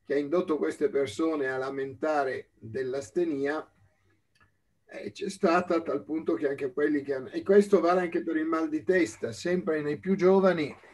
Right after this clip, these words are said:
quarantadue per cento dei vaccinati, trentaquattro per cento dei non vaccinati.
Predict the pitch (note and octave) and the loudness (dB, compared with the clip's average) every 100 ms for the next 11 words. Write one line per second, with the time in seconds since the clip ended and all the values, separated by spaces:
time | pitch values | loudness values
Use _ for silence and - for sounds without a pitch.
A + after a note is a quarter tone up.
0 | - - _ - D3+ E3+ F3+ F3 D3+ F#3 | -20 -20 _ -2 2 2 0 0 0 4
1 | F#3+ - D3+ D3+ - F3 E3 - C#3 C#3+ | 4 4 -2 0 0 0 0 2 4 4
2 | C#3 D3 - E3+ F#3 F#3+ F3 E3+ D3+ D3 | 2 -4 -4 -2 0 0 -2 -2 -4 -2
3 | C#3 D#3+ E3 E3 D#3 C#3+ C3+ - F3+ F3 | -2 2 2 0 -2 0 0 -2 -2 -2
4 | D#3 C#3+ C3+ D3+ D#3+ C#3 C3 - B2+ A#2 | -2 0 0 0 -4 -4 -6 -6 -10 -10
5 | G2+ G2 | -10 -12